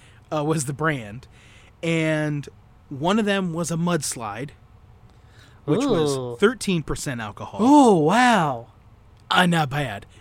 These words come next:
Speaker 1: And then <laughs> the other was a Long Island iced tea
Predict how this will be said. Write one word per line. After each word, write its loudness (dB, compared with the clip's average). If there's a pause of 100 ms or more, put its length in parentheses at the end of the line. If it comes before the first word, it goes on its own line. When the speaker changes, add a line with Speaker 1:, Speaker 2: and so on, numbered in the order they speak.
(100)
Speaker 1:
And 4
then 0
<laughs> -12
the 2 (100)
other 2 (460)
was -2
a -2
Long -4
Island 0
iced -4
tea -4